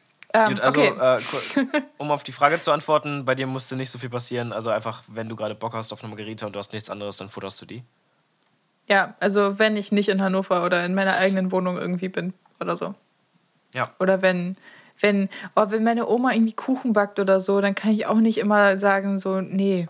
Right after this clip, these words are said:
Speaker 1: <laughs> Weißt du? Dann, ich muss dann wirklich so mein, mein Gewissen abwägen mit meinem anderen Gewissen.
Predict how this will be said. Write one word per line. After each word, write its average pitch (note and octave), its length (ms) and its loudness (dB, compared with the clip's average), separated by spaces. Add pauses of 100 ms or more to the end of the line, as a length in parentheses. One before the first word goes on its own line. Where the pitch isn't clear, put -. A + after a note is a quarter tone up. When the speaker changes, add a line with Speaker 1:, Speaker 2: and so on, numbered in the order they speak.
(240)
Speaker 1:
<laughs> - 260 -14
Weißt G3+ 280 0
du? D4+ 160 2 (640)
Dann, A3+ 180 2 (320)
ich - 140 -6
muss A3+ 300 0
dann A3 180 2
wirklich A#3 400 -2
so G#3 260 2
mein, G3 360 2
mein G#3 200 4
Gewissen G#3+ 380 -2
abwägen G3+ 560 0
mit G3+ 200 0
meinem F#3+ 180 2
anderen F#3+ 300 4
Gewissen. E3+ 420 -4